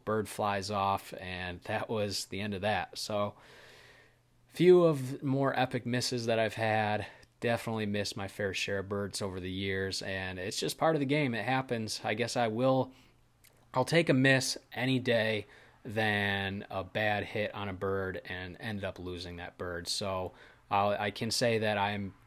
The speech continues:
happy I miss a lot of birds clean and don't end up wounding them, because I would absolutely take a miss over a wounded bird any day of the week. So,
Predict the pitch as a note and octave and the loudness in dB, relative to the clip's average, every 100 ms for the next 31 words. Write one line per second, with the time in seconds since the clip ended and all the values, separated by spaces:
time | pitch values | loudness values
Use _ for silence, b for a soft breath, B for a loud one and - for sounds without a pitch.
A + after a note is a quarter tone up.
0 | - B2 B2+ B2 A#2+ A2+ A#2 A2 A2+ A2+ | -2 2 2 2 0 0 -2 -2 0 0
1 | A2+ A2+ A2 G2+ - - D3 C#3+ C#3 C3 | 0 0 -2 -2 -6 -2 0 2 2 0
2 | - A2 G#2 G#2 A#2 A2+ A2+ G#2+ G2+ F2+ | -2 -4 -2 0 -2 -2 -4 -4 -4 -4
3 | G#2+ G3+ - G2+ G2+ G2+ F#2 F2+ G2+ G2 | -4 -4 -4 -4 -4 -4 -6 -8 -6 -6
4 | F#2 E2+ B B B - G2 F#2 - G#2+ | -6 -8 B B B -6 -4 -4 -2 -2
5 | A2 - A2 G#2 G2 A2+ G#2 F#2+ G#2+ A#2 | -2 -2 -4 -4 -6 -6 -6 -6 -4 -4
6 | A2 - - A#2+ A2+ A2+ G#2 G2+ G#2 G2+ | -4 -6 -2 -2 0 0 -2 -2 -4 -6
7 | F#2+ G2+ G2+ G2 G2 - _ A#2 A2 G2 | -4 -4 -2 -2 -4 -8 _ -6 -4 -2
8 | F#2+ F2 F2 E2+ D2+ - - _ _ _ | -2 -4 -6 -10 -12 -18 -20 _ _ _
9 | _ _ _ _ _ - - - - A#2 | _ _ _ _ _ -20 -20 -10 -2 2
10 | A2+ G#2+ | 2 0